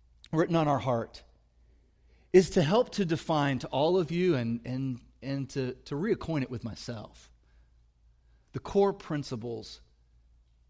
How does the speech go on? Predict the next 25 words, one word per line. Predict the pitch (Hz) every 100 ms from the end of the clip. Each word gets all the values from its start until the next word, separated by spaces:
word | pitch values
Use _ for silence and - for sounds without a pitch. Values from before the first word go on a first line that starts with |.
| _
of | 131
this | 127 -
church, | 143 120
the | 147
culture | - - 175 160 - - 120 - - _ _ _ _ _ _ _ _ -
of | 127 113
this | 120 -
church. | - 113 98 - - - _ _ _ _ _ _ _ _ _ _ _ -
And | 135 156
you |
know, | 196
one | 226
of | 226
the | 175
things | 196 170
I | 170
think | 180
I | 151
can | 147
do | 139
a | 131
lot | 127 123
better | 127 123
in | 120 123
life | 117 120